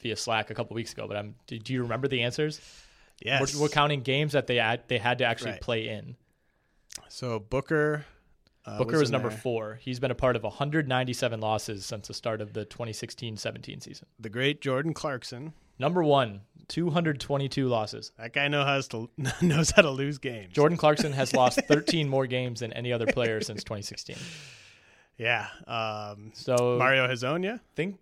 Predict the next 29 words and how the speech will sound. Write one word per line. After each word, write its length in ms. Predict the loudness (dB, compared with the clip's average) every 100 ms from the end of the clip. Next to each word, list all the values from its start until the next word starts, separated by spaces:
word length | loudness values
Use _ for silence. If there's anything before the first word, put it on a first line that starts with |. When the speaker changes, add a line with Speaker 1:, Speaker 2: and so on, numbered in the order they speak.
| -16
Speaker 1:
yep, 440 | -12 -2 0 0 -2
number 200 | -4 2
five, 420 | 6 8 6 2
Mario 280 | 0 0 0
Hezonja. 580 | -4 -4 -2 -2 -4 -6 -8 -10 _
Speaker 2:
Uh, 260 | -10 -8 -8
Julius 400 | -2 0 0 -2
Randle. 500 | -4 -2 -2 -2 -4
Speaker 1:
Yep, 320 | -4 -4 -2
Speaker 2:
Julius 300 | 2 6 6 4
Speaker 1:
number 60 |
Speaker 2:
Randle 160 | 4 4
was 100 | 4
Speaker 1:
three. 100 | 2
Speaker 2:
the 40 | 0
only 220 | -2 0
one 320 | 0 0 0
that 120 | -4
you 100 | -4
gave 220 | -2 -2
me 180 | -2 -4
that 340 | -4 -6 -8 -8
sort 340 | -4 -2 0
of 140 | 0
surprised 600 | -2 -4 0 0 0 -2
me, 180 | -4 -2
just 220 | -2 -6 -6
because, 440 | -6 -2 -2 -2
like, 380 | -6 -6 -12